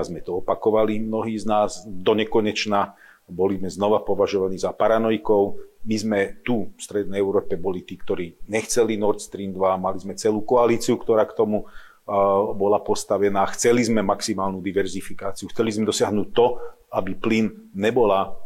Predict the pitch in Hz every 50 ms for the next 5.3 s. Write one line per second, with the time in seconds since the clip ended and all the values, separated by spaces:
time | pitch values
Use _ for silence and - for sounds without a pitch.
0 | - 110 101 95 95 95 95 98 107 117 113 107 107 - - 127 123 117 113 107
1 | 110 107 - 107 101 101 98 95 92 90 95 87 104 110 117 107 87 104 98 104
2 | 98 92 92 90 - - 92 82 - - 104 110 107 104 - - - 123 107 107
3 | 110 113 117 - - 160 151 147 135 127 117 123 139 135 127 120 120 120 117 104
4 | - - 104 104 101 107 104 - - - 101 90 85 - 92 98 95 92 82 90
5 | - - 90 76 -